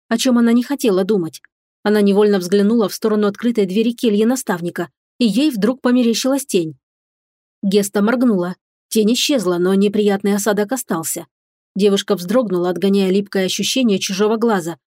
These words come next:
приложила руки к груди и тихо усмехнулась. «Я дочь чужеземной пленницы, рожденная в рабстве. Боюсь, если до государыни Фелисы дойдет нечто подобное,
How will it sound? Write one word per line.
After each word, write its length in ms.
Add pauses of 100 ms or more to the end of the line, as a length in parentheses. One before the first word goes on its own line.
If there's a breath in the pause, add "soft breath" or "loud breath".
(120)
приложила 480
руки 260
к 100
груди 380
и 60
тихо 220
усмехнулась. 680 (1000)
«Я 220
дочь 300
чужеземной 580
пленницы, 640 (320)
рожденная 640
в 40
рабстве. 480 (380)
Боюсь, 500
если 240
до 140
государыни 560
Фелисы 420
дойдет 400
нечто 320
подобное, 600